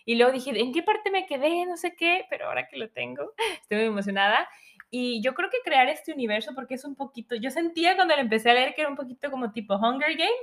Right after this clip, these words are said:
¿sabes? Que hay muchos como personajes y muchas cosas y que se iban acá.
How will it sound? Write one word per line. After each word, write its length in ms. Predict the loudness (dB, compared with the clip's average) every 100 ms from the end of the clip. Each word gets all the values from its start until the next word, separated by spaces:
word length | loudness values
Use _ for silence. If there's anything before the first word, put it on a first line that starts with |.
| 4
¿sabes? 360 | 4 4 0 -2
Que 80 |
hay 80 | 0
muchos 340 | 0 -2 -6 -10
como 220 | -8 -8
personajes 640 | -8 -4 2 2 2 -8
y 40 | -8
muchas 280 | -8 -12
cosas 200 | -12 -10 -8
y 60 |
que 80 | -10
se 80 | -4
iban 180 | 0 0
acá. 380 | 4 8 8 6